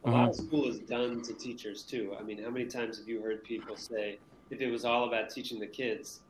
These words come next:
Speaker 1: I would do,"
Speaker 2: Yeah.
Speaker 1: but not only about that.
Speaker 2: Yeah.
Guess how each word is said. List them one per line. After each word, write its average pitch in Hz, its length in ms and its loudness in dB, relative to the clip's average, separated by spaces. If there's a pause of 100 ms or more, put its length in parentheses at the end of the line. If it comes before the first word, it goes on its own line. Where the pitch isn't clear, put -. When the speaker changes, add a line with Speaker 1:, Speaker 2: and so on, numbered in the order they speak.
(420)
Speaker 1:
I 123 100 0
would 120 120 -2
do," - 140 -8
Speaker 2:
Yeah. 120 380 10 (600)
Speaker 1:
but 113 300 0 (1600)
not 117 100 2
only 110 180 0
about 98 240 -4
that. 98 220 -4 (1200)
Speaker 2:
Yeah. 98 340 4